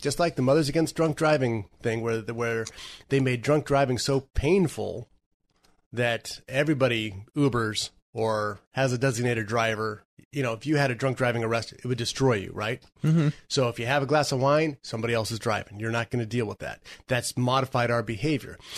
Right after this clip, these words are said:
Speaker 1: If it was the same thing with the firearms used in a crime, if the penalty for doing that was so egregious, which it should be, they simply would not do that.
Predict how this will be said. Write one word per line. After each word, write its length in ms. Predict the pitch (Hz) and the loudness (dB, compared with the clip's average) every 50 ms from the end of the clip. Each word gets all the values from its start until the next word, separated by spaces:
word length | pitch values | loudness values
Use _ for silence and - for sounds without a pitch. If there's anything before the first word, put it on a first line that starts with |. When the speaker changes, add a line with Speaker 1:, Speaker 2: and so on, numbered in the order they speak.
| - - - | -10 -6 -4
Speaker 1:
If 140 | 131 - | -2 0
it 40 | 139 | 0
was 140 | 127 127 123 | 2 2 2
the 60 | 127 | 2
same 320 | 113 - - 165 165 151 135 | 2 2 4 4 4 2 2
thing 240 | - 170 165 143 | 0 2 2 2
with 100 | 127 117 | 2 2
the 80 | 107 113 | 0 -4
firearms 560 | - - 131 135 147 143 131 127 117 117 101 | -4 0 2 4 6 6 6 4 2 0 0
used 200 | 120 127 120 - | 0 0 0 0
in 60 | 123 | -2
a 60 | 110 - | -4 -4
crime, 640 | - - - 170 170 135 120 113 110 117 117 110 - _ _ _ _ _ _ _ _ _ - - - - - _ | -4 -2 2 2 4 4 2 2 0 -2 -4 -6 -10 _ _ _ _ _ _ _ _ _ -20 -20 -20 -20 -16 _
if 160 | - 117 113 - | -6 -6 -4 -4
the 100 | - - | -2 0
penalty 460 | - - 147 175 190 156 127 123 107 | 2 4 4 6 4 4 2 0 -2
for 140 | - 110 107 | -4 -6 -6
doing 260 | 104 110 104 107 107 | -4 -4 -2 -2 -2
that 160 | 110 110 110 | -4 -4 -4
was 160 | 110 110 - | -4 -6 -4
so 200 | - - 117 110 | -4 -4 -2 -4
egregious, 720 | 107 98 101 113 139 175 165 120 - 107 110 120 - - - | -4 -6 -4 0 2 2 2 2 0 0 -2 -2 -2 -4 -4
which 160 | 113 - - | -6 -6 -6
it 120 | 104 - | -8 -6
should 360 | - - - - 180 180 120 | -4 0 4 6 6 4 4
be, 300 | 92 - - - - - - _ _ _ _ _ _ _ _ _ - | 2 -6 -8 -10 -14 -18 -20 _ _ _ _ _ _ _ _ _ -6
they 100 | 113 110 | -4 -2
simply 320 | - - 127 110 104 110 | -2 -2 -4 -4 -4 -6
would 160 | 101 101 95 | -6 -6 -6
not 200 | 98 98 95 - | -6 -6 -8 -8
do 140 | - 107 107 | -8 -8 -8
that. 240 | 98 95 85 - _ | -8 -8 -10 -14 _